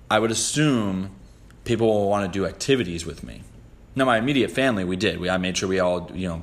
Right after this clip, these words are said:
did our family activities and spent some time with each other. But, dude,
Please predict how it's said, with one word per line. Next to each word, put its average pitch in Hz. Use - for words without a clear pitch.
did 95
our 90
family 110
activities 90
and 101
spent 104
some 87
time 117
with 90
each 78
other. 80
But, 110
dude, 247